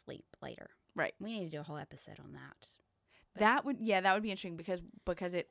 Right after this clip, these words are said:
Speaker 2: absolutely helps
Speaker 1: Even
Speaker 2: knock me out.
Speaker 1: And I unfortunately had to finally face that even one glass of wine disrupts my sleep somewhat.
Speaker 2: Oh,
Speaker 1: I know.
Speaker 2: that's sad.
Speaker 1: Anyway, so we,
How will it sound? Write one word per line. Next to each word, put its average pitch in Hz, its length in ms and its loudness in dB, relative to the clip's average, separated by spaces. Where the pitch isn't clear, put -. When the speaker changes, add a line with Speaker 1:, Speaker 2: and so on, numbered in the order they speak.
Speaker 2:
absolutely 175 800 2
helps 165 240 -2
Speaker 1:
Even 208 220 0
Speaker 2:
knock 147 300 4
me 151 240 -4
out. 101 300 -4
Speaker 1:
And 175 180 -2
I 180 200 8
unfortunately 175 680 -4
had 165 160 -4
to 156 80 -6
finally 151 340 -6
face 139 400 -10
that - 140 -8
even 156 420 -10
one 147 200 -6
glass 143 340 -12
of 143 80 -10
wine - 440 -10
disrupts - 480 -14
my 143 80 -12
sleep - 440 -18
somewhat. - 420 -14
Speaker 2:
Oh, 160 180 -8
Speaker 1:
I 170 80 -12
know. 151 60 -12
Speaker 2:
that's 175 200 -10
sad. 170 340 -12
Speaker 1:
Anyway, 269 400 8
so - 400 12
we, 294 500 2